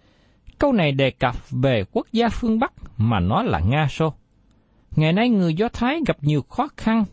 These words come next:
để ra khỏi Nga Xô. Nhưng khi Đức Chúa Trời can thiệp, người Do Thái sẽ không gặp khó khăn mà rời khỏi đó, trở về xứ Palestine. Tiên tri Jeremy nói tiếp tục trong Jeremy đoạn ba mươi mốt,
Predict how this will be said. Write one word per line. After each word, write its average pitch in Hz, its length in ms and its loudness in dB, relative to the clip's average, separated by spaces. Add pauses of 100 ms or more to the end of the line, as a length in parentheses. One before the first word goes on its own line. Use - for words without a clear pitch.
(160)
để 104 220 0
ra 214 180 -2
khỏi - 300 -4
Nga 185 200 2
Xô. 190 280 -2 (800)
Nhưng 190 260 2
khi 226 220 -2
Đức 262 180 -2
Chúa - 120 -4 (100)
Trời 151 200 2
can 233 320 0
thiệp, - 220 -2 (360)
người 147 280 2
Do 160 180 0
Thái 240 260 -2
sẽ 202 160 -4
không 214 280 -2
gặp - 220 -4
khó 240 240 -4
khăn 202 360 0
mà 120 220 0
rời 117 260 2
khỏi 104 240 -4
đó, 143 240 0 (320)
trở 104 200 2
về 123 220 0
xứ 156 340 -2 (220)
Palestine. 120 500 -2 (1500)
Tiên 254 200 2
tri 262 180 0
Jeremy 240 680 2
nói 254 240 2
tiếp 320 220 -2
tục - 180 0 (280)
trong 208 220 2 (340)
Jeremy 196 540 0
đoạn 98 280 -2
ba 151 140 2
mươi 165 120 2
mốt, 170 220 0